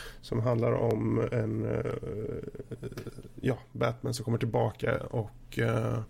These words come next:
eh, tar sig an bland annat Stålmannen. Eh, kommer vara lite influerat,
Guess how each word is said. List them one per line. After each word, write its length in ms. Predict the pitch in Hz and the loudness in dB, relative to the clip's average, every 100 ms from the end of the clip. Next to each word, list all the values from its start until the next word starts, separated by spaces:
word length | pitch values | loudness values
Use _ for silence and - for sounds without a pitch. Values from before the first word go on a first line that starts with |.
| - - - - - - - - - | -10 -16 -16 -16 -14 -14 -14 -16 -10
eh, 400 | - - - - - | -4 0 0 0 2
tar 140 | 120 | 2
sig 160 | 117 120 | 2 4
an 140 | 113 | 4
bland 160 | 113 117 | 4 2
annat 180 | 117 - | 2 0
Stålmannen. 800 | - 147 113 113 135 170 - - - - - - - - - - | 0 4 4 4 2 2 2 0 -4 -6 -10 -16 -16 -10 -10 -10
Eh, 480 | 131 113 110 110 110 | -10 -8 -8 -8 -6
kommer 260 | - 120 120 | -2 2 4
vara 100 | 123 | 4
lite 300 | 123 120 127 | 4 2 2
influerat, 680 | 120 127 117 110 - - | 2 2 4 4 0 -8